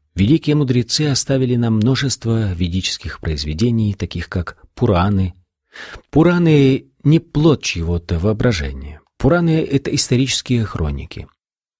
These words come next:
В Чайтанья Чаритамрите, Мадхья Лила, глава двадцатая, есть такой стих. «Майя мугда дживаре нахи свата Кришна гьяна, дживаре крипа кайла Кришна веда Пурана».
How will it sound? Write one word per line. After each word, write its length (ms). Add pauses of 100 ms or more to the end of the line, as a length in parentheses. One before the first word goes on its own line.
В 120
Чайтанья 400
Чаритамрите, 800 (100)
Мадхья 440
Лила, 520
глава 260
двадцатая, 680 (360)
есть 600
такой 340
стих. 480 (760)
«Майя 480
мугда 440
дживаре 460
нахи 520
свата 500
Кришна 440
гьяна, 560 (760)
дживаре 640
крипа 540
кайла 640 (120)
Кришна 600
веда 720
Пурана». 520